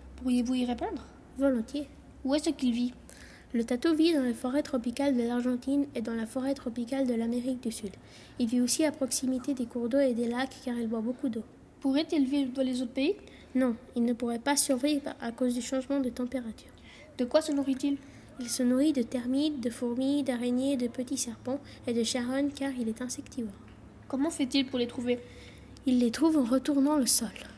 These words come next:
Speaker 1: J'ai encore une question. Quel est son poids, sa taille, sa couleur ?
Speaker 2: Le tatou géant adulte pèse vingt à trente kilos. Parfois, il peut atteindre soixante kilos et il mesure quatre-vingt à cent soixante centimètres.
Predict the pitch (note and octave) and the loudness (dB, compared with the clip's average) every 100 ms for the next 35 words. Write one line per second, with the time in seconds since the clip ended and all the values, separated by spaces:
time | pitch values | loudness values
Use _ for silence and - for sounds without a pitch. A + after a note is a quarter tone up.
0 | - - - - B3+ E4 D#4 C4+ C4 - | -18 -18 -12 -2 0 2 2 2 0 -6
1 | C3+ - - - - C#4+ D#4+ C#4 A#3+ B3 | -10 -16 -20 -14 0 2 2 -2 -4 0
2 | B3 B3 C4+ - A#3 A3+ A#3+ A#3 - C4+ | 2 2 0 -8 -8 -4 -4 -4 -10 -14
3 | - A3 - - - - - - - - | -10 -10 -10 -16 -18 -18 -20 -18 -18 -10
4 | A3+ B3 C4+ E4+ C#4 C#4+ D#4+ E4+ C4+ B3 | -2 0 4 4 6 4 4 2 2 4
5 | D#4+ C4+ C#4 D4 A#3+ C#4 D4 C4 - C#4 | 2 2 2 2 2 0 0 -2 0 -2
6 | C#4 B3+ G3+ - - - C4+ B3 D#4 D#4 | 0 -2 -2 -6 -16 -12 -10 -4 2 2
7 | C#4 B3 B3 D4 C#4+ C4+ C#4+ C4 B3 A#3+ | 2 0 0 0 0 0 0 -2 -2 0
8 | C#4+ B3+ A#3+ A#3 A#3+ B3 D4 C4 C4+ D4 | 0 0 2 2 2 2 2 2 2 0
9 | C4 A3 D4 C#4+ B3 D4 C#4 B3+ A3+ G#3 | -2 -2 0 0 0 0 -2 -2 -4 -6
10 | G#3+ | -6